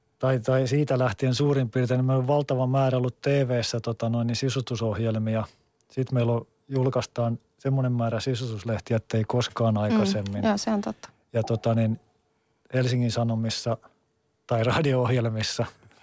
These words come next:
Speaker 1: puhutaan
Speaker 2: <laughs>
Speaker 1: sisustamisesta, tämän tästä. Eli kyllä niinku asioista puhutaan, mutta puhutaanko siellä silti sitten, sitten kuitenkin vaan, että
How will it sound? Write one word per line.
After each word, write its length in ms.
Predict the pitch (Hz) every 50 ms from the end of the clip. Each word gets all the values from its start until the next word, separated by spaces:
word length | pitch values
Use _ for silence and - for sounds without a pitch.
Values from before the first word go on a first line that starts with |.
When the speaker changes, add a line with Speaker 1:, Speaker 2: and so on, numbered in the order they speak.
| -
Speaker 1:
puhutaan 420 | 139 135 135 131 - 120 110 - 123
Speaker 2:
<laughs> 60 | - -
Speaker 1:
sisustamisesta, 840 | - 151 127 - - 131 120 117 113 104 117 110 - - - 123 - 120 120 113 - - - - _ _ -
tämän 340 | - 123 120 120 113 107 104
tästä. 480 | - 139 143 139 - - - - 120
Eli 120 | 117 123 123
kyllä 280 | - - 151 147 143
niinku 200 | 143 143 135 156
asioista 480 | 160 170 156 139 147 135 127 - - 127
puhutaan, 540 | - - 156 139 147 147 - - 131 123 120
mutta 240 | 123 120 - 127
puhutaanko 460 | 113 - 143 135 139 131 131 123 - -
siellä 220 | 139 135 135 127
silti 340 | 117 147 147 143 131 135 117
sitten, 380 | - - 135 - - - 127 - -
sitten 300 | - - 135 - - 123
kuitenkin 520 | - - 143 143 131 - 127 113 113 113 113
vaan, 240 | 123 123 120 117 117
että 260 | 110 - - 120